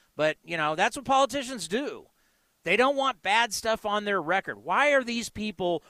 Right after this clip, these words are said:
running for office? Why? Well, 'cause they, as much as they, you know, politicians are for you and they care about you, they're trying to get another,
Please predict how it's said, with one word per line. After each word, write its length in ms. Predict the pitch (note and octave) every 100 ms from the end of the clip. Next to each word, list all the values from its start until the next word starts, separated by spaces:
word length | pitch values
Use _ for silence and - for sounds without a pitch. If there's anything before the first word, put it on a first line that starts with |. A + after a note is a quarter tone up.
| _
running 460 | G#2+ C#3+ G3 G#3+ G#3
for 260 | G3 F#3+
office? 460 | G3 G3+ G3 - -
Why? 280 | D#3 G3+ C4
Well, 140 | B3
'cause 240 | G#3+ A3+ G3
they, 300 | G#3+ A#3 A#3+ _ _ _ _
as 200 | - C#3+
much 240 | F#3 A3+
as 140 | A#3 D#3+
they, 500 | G#3+ A3+ A#3 G#3+ F#3+ _
you 120 | D3+
know, 320 | G#3+ G#3+ G#3+ - _ _
politicians 720 | E3+ A#3+ B3 A#3+ A#3+ A#3+ G#3
are 100 | A#3+
for 140 | -
you 400 | A#3+ B3+ C4+ B3
and 100 | G#3
they 80 | F#3
care 240 | - A3+ A#3+
about 260 | B3+ C4
you, 400 | B3+ C4+ A#3+ G3 - _ _ _ _ _ _ _ -
they're 120 | A#3
trying 280 | - B3 B3+
to 60 |
get 140 | B3 B3+
another, 480 | B3+ C4+ C4+ A3